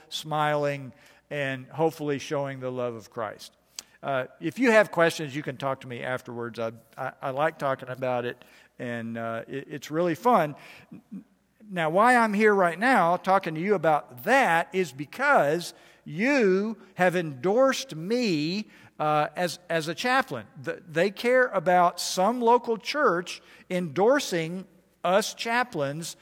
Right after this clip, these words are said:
for chaplaincy. That's a big deal. So that's important to me. I want to thank you for endorsing me. I appreciate it.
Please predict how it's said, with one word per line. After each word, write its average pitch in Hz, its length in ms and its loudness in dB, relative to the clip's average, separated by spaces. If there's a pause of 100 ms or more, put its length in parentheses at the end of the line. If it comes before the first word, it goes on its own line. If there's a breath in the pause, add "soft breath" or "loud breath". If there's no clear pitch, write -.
(120)
for 175 180 -4
chaplaincy. 170 680 -2 (100)
That's 175 180 0
a 185 60 -2
big 190 280 0
deal. 208 380 0 (220 loud breath)
So 165 480 2
that's 190 260 2
important 226 480 2
to 202 80 -6
me. 240 360 -2 (200 loud breath)
I 170 80 0
want 180 220 -2
to 147 40 -4
thank 214 500 -4
you 233 180 -4
for 190 260 0
endorsing 202 640 -2
me. 220 280 -4 (160 loud breath)
I 151 120 -2
appreciate 208 720 -2
it. 214 140 -2